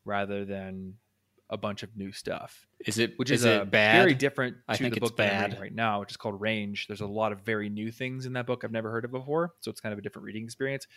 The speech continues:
Speaker 1: This was kind of review. Um, for people who haven't spent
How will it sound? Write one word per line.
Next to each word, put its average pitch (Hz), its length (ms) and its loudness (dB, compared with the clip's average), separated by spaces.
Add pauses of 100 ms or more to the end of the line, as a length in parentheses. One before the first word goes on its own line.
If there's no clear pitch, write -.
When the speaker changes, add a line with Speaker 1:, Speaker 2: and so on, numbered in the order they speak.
(180)
Speaker 1:
This 127 160 -8
was 123 100 -8
kind 123 160 -2
of 110 60 -2
review. 107 380 -4 (460)
Um, 98 400 -2 (800)
for 139 80 -2
people 160 320 2
who 120 140 -2
haven't 110 520 2
spent 98 380 -4